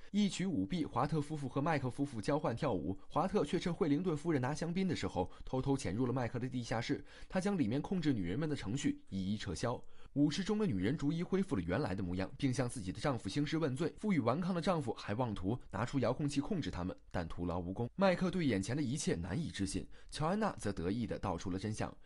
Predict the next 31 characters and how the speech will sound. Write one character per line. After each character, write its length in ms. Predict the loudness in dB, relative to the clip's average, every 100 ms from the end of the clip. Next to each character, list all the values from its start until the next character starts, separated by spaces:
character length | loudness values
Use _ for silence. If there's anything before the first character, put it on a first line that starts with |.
| -18 -2
原 120 | 0
来 120 | 2
华 200 | 0 0
特 160 | 0 -2
根 200 | -2 -2
本 100 | -2
没 60 | 0
有 100 | 0
选 180 | -2
择 120 | -2 -2
改 160 | -2
造 160 | -2 -2
她， 180 | -2 -6 -8
她 140 | -4 -2
这 100 | 0
段 160 | 0
时 160 | 0 -2
间 200 | -2 0
完 140 | 0 0
美 120 | -2
主 160 | -2
妇 140 | -2 0
的 80 | 2
样 160 | 0
子 180 | -2 -4 -4
全 200 | -4 -2
都 120 | 0 -2
是 120 | -2
伪 100 | -4 -2
装 180 | -2
的， 120 | 0